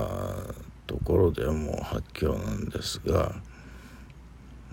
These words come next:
えー、次、準々決勝という感じですね。えー、で、加藤シチアディペアの、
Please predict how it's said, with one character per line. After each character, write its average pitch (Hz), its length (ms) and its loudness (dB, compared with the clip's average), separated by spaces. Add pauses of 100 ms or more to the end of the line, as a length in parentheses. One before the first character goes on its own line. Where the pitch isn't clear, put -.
(400)
え 55 1000 -2
ー、 - 80 -10
次、 82 320 4
準 76 260 6
々 - 200 4
決 - 400 6
勝 50 120 2 (2000)
と - 100 4
い 71 100 6
う 71 40 2
感 67 360 2
じ 50 480 -2
で - 100 -2
す - 180 2
ね。 71 240 6 (1700)
え 60 1120 2
ー、 - 140 -6
で、 78 180 8
加 - 240 8
藤 85 300 10
シ - 100 4
チ - 180 10
ア 92 120 12
デ 90 120 6
ィ 101 100 4
ペ - 200 12
ア - 260 8
の、 - 580 2